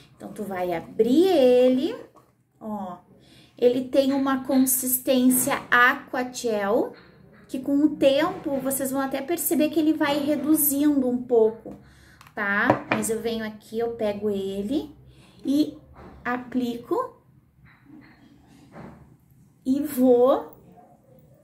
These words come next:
ó, fazendo movimentos circulares.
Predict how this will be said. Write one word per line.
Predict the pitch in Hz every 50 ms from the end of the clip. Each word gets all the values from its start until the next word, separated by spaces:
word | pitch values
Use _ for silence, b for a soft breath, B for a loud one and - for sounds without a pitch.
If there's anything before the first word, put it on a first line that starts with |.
| _ _ _ -
ó, | - 233 220 214 208 208 208 202 202 -
fazendo | - 262 254 254 269 254 254
movimentos | 254 254 254 254 254 262 254 247 240 240 233 - -
circulares. | - - 254 254 254 - 311 294 269 233 214 214 220 247 330 403 427 - - -